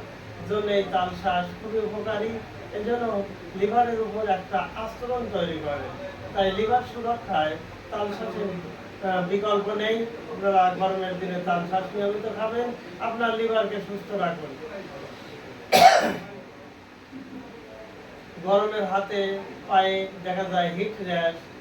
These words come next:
বিভিন্ন অ্যালার্জি, চুলকানি বের হয়। এই অ্যালার্জি, চুলকানি হয়, হিট র্যাশগুলো হয় ডিহাইড্রেশনের কারণে। প্রচণ্ড তাপমাত্রা, শরীর থেকে ঘামে পানি বের হয়ে যাচ্ছে, এই পানি শূন্যতার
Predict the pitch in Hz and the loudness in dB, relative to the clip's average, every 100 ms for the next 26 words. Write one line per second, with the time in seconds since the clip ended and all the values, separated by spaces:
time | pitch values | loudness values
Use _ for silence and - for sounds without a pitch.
0 | - 185 190 196 185 185 180 185 185 175 | -10 -6 0 0 0 0 2 6 6 4
1 | 185 175 226 240 226 202 180 175 165 147 | -6 -6 -6 -8 -6 -4 -2 -2 -2 -2
2 | 156 156 - - - - 202 190 202 220 | -2 -2 -6 -14 -16 -10 -4 0 0 0
3 | 214 220 190 240 226 202 185 185 180 180 | -2 -4 -6 -6 -4 0 2 2 -2 -6
4 | - - - 185 185 180 175 190 214 - | -12 -16 -8 6 8 8 4 -2 -2 -4
5 | 196 190 185 180 - 180 180 170 175 175 | -6 2 2 2 -4 -4 -2 2 4 4
6 | 170 175 - - 175 233 247 202 226 208 | 4 -2 -10 -10 -4 4 6 6 0 -4
7 | 208 208 196 208 208 226 226 240 254 - | -4 -2 -2 -4 -2 2 2 2 -4 -10
8 | - - 294 311 302 262 226 233 - 220 | -16 -8 -6 0 2 2 2 0 0 0
9 | 202 196 202 196 214 202 202 202 - - | -2 0 0 0 2 4 4 2 -6 -14
10 | - 202 180 175 190 180 175 151 160 175 | -4 -2 -2 -4 -4 -2 -2 -2 -2 0
11 | 180 175 175 185 190 196 202 196 202 202 | 0 0 0 0 0 2 2 2 0 -2
12 | 220 220 - - - 190 185 180 202 240 | -4 -4 -6 -14 -10 -4 -4 -2 -2 -2
13 | 262 262 226 220 | -2 -4 -2 -2